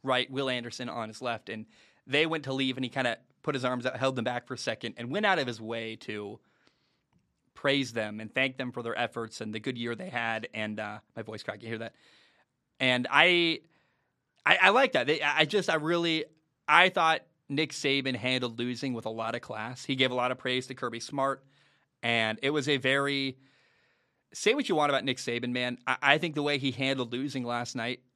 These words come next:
i-, is part of what makes him a great coach. Like, he, he got beat straight up. He acknowledged it. He shook Kirby Smart's hand. He gave him praise. That's a, a guy who used to work for him at Alabama.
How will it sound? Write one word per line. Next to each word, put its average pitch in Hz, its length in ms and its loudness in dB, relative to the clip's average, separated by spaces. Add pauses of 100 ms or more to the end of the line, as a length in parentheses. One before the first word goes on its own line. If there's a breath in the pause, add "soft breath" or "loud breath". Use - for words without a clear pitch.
(180)
i-, 127 160 -2
is 123 160 -2
part 131 200 0
of 123 60 0
what 120 80 0
makes 120 200 -2
him 120 80 -6
a 117 40 -8
great 110 220 -6
coach. 113 260 -6
Like, 120 140 -4
he, 143 160 -4
he 135 180 -2
got 139 280 4
beat 139 260 -4 (220)
straight 131 360 0
up. 131 240 0 (580)
He 139 160 2
acknowledged 131 600 2
it. 147 220 0 (280 soft breath)
He 127 80 -8
shook 147 240 -4
Kirby 151 240 -2
Smart's 139 340 -4
hand. 135 260 0
He 127 80 0
gave 135 200 0
him 123 120 -4
praise. 131 280 0
That's 139 140 -2
a, 156 80 -6 (140)
a 131 80 0
guy 143 180 4
who 139 80 -2
used 156 140 -6
to 120 80 -6
work 127 240 -2
for 147 80 -2
him 135 120 0
at 127 140 0
Alabama. 127 540 -2